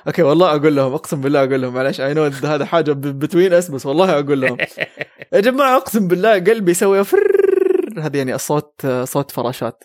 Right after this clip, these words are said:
Speaker 1: آه، قبل كم يوم كنت مرة متضايق. <laughs> طيب، فنزلت، آم، ستوري على الانستغرام، كذا أحد بيستهبل في السيارة، <laughs> وكتبت إنه نفسي في صاحب يسوي كذا. قام عمار إيش سوى؟ كلمني قال لي: "عبد الله،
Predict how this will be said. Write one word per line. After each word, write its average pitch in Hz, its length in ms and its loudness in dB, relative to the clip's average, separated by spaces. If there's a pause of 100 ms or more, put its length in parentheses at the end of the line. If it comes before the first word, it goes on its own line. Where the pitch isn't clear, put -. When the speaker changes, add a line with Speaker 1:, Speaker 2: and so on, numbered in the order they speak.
(640)
Speaker 1:
آه، 151 180 2
قبل 156 260 2
كم 233 160 2
يوم 214 180 2
كنت 175 160 -4
مرة 196 180 4
متضايق. 131 500 0 (200)
<laughs> 180 180 -6
طيب، 170 380 0 (120)
فنزلت، 180 640 -2
آم، 127 600 0
ستوري 165 320 2
على 127 80 2
الانستغرام، 160 580 0 (640)
كذا 139 400 0 (360)
أحد 175 260 -2
بيستهبل 143 440 0
في - 80 -8
السيارة، 139 640 0 (540)
<laughs> - 540 -2
وكتبت 185 580 0
إنه 180 280 4 (260)
نفسي 185 300 2
في - 80 -6
صاحب 185 280 2
يسوي 160 300 4
كذا. 147 300 0 (680)
قام 453 100 0 (160)
عمار 392 220 -2
إيش 370 100 -6
سوى؟ 277 480 2 (180)
كلمني 330 480 -2
قال 294 160 -2
لي: 269 80 2
"عبد 240 200 0
الله، 269 380 2